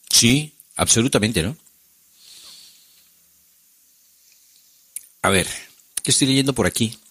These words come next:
Esto es de J. Mantilla. Escribe,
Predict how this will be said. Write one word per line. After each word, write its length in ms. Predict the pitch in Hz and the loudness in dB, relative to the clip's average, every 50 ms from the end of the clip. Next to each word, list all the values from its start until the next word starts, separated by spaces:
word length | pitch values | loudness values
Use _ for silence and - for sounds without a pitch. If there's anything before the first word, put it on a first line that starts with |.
| _ _ _ _ _ _ - - - - _ _ _ _ - - _ _ | _ _ _ _ _ _ -20 -20 -20 -20 _ _ _ _ -20 -20 _ _
Esto 120 | - - | -4 -2
es 40 | 110 | 0
de 80 | 123 | 0
J. 200 | 120 123 123 - | 0 0 0 0
Mantilla. 580 | 117 107 95 90 - - 151 110 - - - - - _ _ _ _ _ _ _ _ _ _ _ _ - - | 0 0 -2 -4 -4 -4 -4 -4 -4 -6 -8 -10 -14 _ _ _ _ _ _ _ _ _ _ _ _ -8 -4
Escribe, 440 | 113 - - 143 131 98 76 73 | -2 0 2 2 2 2 0 -6